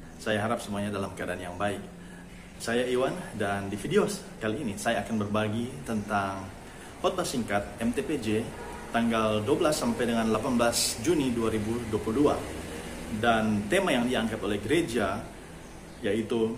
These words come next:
api Injil memurnikan dan memampukan menilai zaman. Nah, untuk itu, sebelum kita membaca Alkitab, marilah kita berdoa.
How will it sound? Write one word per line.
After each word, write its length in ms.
api 320
Injil 240
memurnikan 560
dan 240
memampukan 560
menilai 480
zaman. 400
Nah, 160
untuk 160
itu, 160
sebelum 400
kita 240
membaca 400
Alkitab, 400
marilah 560
kita 240
berdoa. 320